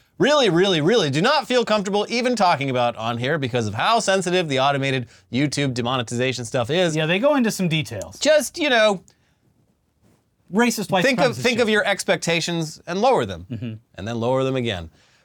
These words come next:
Speaker 1: But yeah, links are always down in the description, and you should at least be aware of what's happening on the seedier sides of the internet before it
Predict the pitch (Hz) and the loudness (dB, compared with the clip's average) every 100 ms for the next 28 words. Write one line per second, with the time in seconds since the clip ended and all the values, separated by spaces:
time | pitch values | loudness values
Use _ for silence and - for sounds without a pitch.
0 | - 160 151 127 196 185 175 160 151 123 | 0 2 2 2 0 2 2 4 2 -2
1 | 135 135 127 107 - 139 - 131 120 107 | 0 0 0 -4 -2 -4 -2 -4 -4 -6
2 | 110 120 123 - 127 110 113 120 160 185 | -6 -4 -4 -2 -2 -4 -4 -4 0 0
3 | - 156 127 147 175 170 127 123 131 123 | 0 0 0 2 2 2 0 -2 -4 -2
4 | 139 131 127 127 120 117 117 113 - - | -2 -2 -2 -4 -2 -2 -2 -4 -6 -4
5 | 139 139 135 127 113 127 123 117 120 117 | -2 0 0 -2 0 0 0 -2 -2 -2
6 | 131 123 107 131 120 | -4 -4 -4 -2 -2